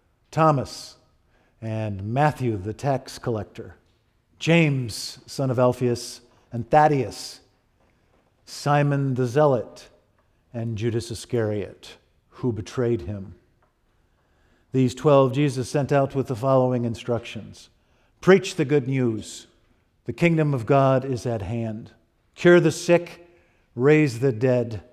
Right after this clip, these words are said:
cure the leopards, cast out demons." Pray with me.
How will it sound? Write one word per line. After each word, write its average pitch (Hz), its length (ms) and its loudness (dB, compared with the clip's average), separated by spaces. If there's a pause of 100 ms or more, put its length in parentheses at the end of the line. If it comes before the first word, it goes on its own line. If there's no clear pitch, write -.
(520)
cure 170 340 6
the 135 160 2
leopards, 131 680 0 (520)
cast 127 420 -4
out 117 240 -2 (240)
demons." 110 720 -12 (2750)
Pray 113 220 -2
with 107 180 -6
me. 113 220 -6